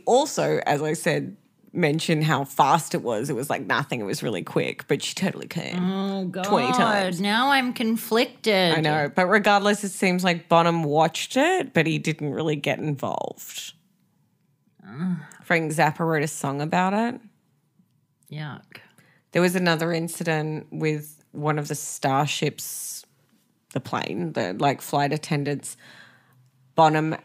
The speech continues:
Speaker 1: had drunk a bottle of whiskey and he emerged in a robe, grabbed one of the flight attendants, bent her over forward and, like, yelled how he was gonna have her from the rear.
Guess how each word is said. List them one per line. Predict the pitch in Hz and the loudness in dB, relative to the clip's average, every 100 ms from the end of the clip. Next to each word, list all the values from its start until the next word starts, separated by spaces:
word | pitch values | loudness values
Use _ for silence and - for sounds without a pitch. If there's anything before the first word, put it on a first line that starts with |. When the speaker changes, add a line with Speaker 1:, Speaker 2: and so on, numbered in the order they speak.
| - - - | -14 -12 -6
Speaker 1:
had | 170 151 | -2 0
drunk | 156 147 143 | 2 0 0
a | |
bottle | 139 135 139 147 | -4 -2 -2 -2
of | 139 | -4
whiskey | 139 - - 147 147 | -6 -8 -6 -4 -4
and | 156 147 | -2 -2
he | 147 | 0
emerged | 147 147 147 147 - - | -2 -2 -2 -4 -8 -10
in | - | -4
a | 151 | -4
robe, | 139 143 147 143 147 | -2 -2 -2 -4 -6
grabbed | - 143 135 - | 0 0 0 -4
one | 143 | -4
of | 143 | -4
the | 135 | -6
flight | 139 139 135 | -2 -2 -2
attendants, | - 139 135 139 143 - | -4 -4 -4 -4 -6 -8
bent | - 143 143 | -4 -4 -2
her | 139 143 | -2 -2
over | 139 143 | -2 -4
forward | 139 - 139 139 131 | -4 -4 -2 -2 -4
and, | 147 | -6
like, | 131 123 - _ _ _ _ - | -6 -6 -10 _ _ _ _ -6
yelled | 147 143 143 143 - - _ _ | -2 -2 -2 -4 -8 -18 _ _
how | - 147 | -2 0
he | 139 | 0
was | 147 - | -2 -4
gonna | 139 143 | -4 -4
have | 135 127 | -4 -4
her | 135 143 | -4 -8
from | - 139 135 | -6 -6 -4
the | 131 | -4
rear. | 131 123 117 151 | -4 -4 -4 -4